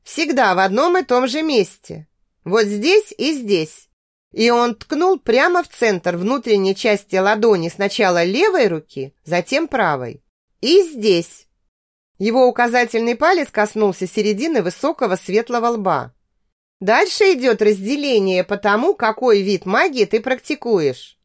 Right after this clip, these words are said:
Я Ливен. Мой четвёртый узел над верхней губой, а пятый в центре живота. Больше я развить не смог, да и этого мне вполне хватает. "Мои дополнительные узлы в ногах",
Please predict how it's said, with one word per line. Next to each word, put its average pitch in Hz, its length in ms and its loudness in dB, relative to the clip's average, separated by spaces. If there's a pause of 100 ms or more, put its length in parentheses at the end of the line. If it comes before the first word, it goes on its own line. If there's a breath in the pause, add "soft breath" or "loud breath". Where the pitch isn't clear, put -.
(240)
Я 262 320 2
Ливен. 202 600 0 (320)
Мой 254 220 2
четвёртый 262 640 -2
узел 285 360 4
над 190 220 0
верхней 285 340 -2
губой, 208 640 -2 (260)
а 196 160 2
пятый 247 680 0 (100)
в - 140 -18
центре 262 360 -2
живота. 294 680 -4 (260)
Больше 311 460 0
я 220 200 2
развить 208 420 0
не 339 120 -2
смог, 196 520 -4 (140)
да 277 120 0
и 381 200 4
этого 254 340 2
мне 180 160 -2
вполне 196 360 0
хватает. 185 800 -2 (680)
"Мои 330 420 4
дополнительные 226 960 2
узлы 202 380 2
в 160 80 -4
ногах", 233 720 0